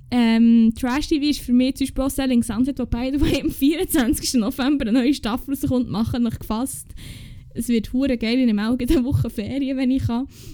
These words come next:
Ähm, ja, nein, eben, also, wie gesagt, mein Crack vor Woche, Bachelor in Paradise. Es ist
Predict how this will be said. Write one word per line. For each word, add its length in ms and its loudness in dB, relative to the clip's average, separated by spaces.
Ähm, 560 4
ja, 340 0
nein, 300 4
eben, 160 -2
also, 320 -2
wie 140 2
gesagt, 440 -8
mein 220 0
Crack 300 -6
vor 160 -2
Woche, 500 -2
Bachelor 600 0
in 320 2
Paradise. 760 -4
Es 160 -4
ist 220 -4